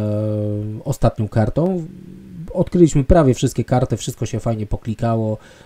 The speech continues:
bardzo łatwo było rozwiązać, e, zagadkę. Aha, jeszcze jest tu taki element, o, z planszowego detektywa, e, gdzie na końcu mamy taki raport ze śledztwa, zresztą planszowy detektyw, to jest właśnie w tym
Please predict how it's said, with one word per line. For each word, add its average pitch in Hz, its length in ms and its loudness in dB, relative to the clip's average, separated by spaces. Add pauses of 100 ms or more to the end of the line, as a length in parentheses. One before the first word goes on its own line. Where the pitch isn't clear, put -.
(100)
bardzo 113 300 6
łatwo 113 280 0
było 107 200 0
rozwiązać, 107 720 -2 (400)
e, 98 680 -2
zagadkę. 127 640 2 (520)
Aha, 117 260 4
jeszcze 139 280 2
jest 143 140 2
tu 139 60 -8
taki - 220 0
element, 117 360 2
o, 110 220 -2
z - 120 -10
planszowego 117 640 4
detektywa, 113 760 0 (500)
e, 110 240 -2
gdzie 113 320 0
na 117 120 -2
końcu 120 320 -2
mamy 110 320 -4
taki 110 360 -2
raport 107 340 2
ze 101 80 -4
śledztwa, - 280 -6
zresztą 117 240 -4
planszowy 113 440 0
detektyw, - 480 -4
to - 80 -4
jest - 340 -6
właśnie 113 300 -6
w - 40 -16
tym 107 260 -8